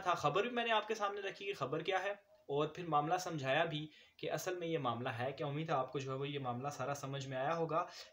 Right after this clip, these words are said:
कि क्यों जो है वो रेफरी जज के पास ओ-, अ, नहीं गया, तीन रुकनी बेंच के पास गया और, अ, मुख्तलिफ आरा क्या हैं और फिर तीन रुकनी बेंच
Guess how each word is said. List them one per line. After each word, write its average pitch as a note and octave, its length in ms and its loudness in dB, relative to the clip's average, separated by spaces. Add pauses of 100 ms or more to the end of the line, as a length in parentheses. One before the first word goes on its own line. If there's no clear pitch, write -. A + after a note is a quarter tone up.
कि F#3+ 80 4
क्यों A#3+ 280 0
जो F3+ 140 4
है D3 160 4
वो D#3 340 2
रेफरी C3+ 280 0
जज F3 180 2
के F#3 80 -2
पास E3 560 2
ओ-, C3+ 140 0
अ, B2+ 560 -2
नहीं C#3+ 300 -2
गया, C#3+ 200 2
तीन D3+ 180 -6
रुकनी D#3 240 -4
बेंच C#3+ 400 -2 (140)
के C#3+ 60 -4
पास C3+ 360 0
गया C3 340 2 (300)
और, C3+ 180 2
अ, C3 340 4
मुख्तलिफ D#3+ 420 -2
आरा C#3 240 6
क्या C#3+ 240 0
हैं C#3 160 0
और C3 200 0
फिर D#3 80 -2
तीन D#3+ 220 -2
रुकनी D3 240 -4
बेंच C#3 320 -2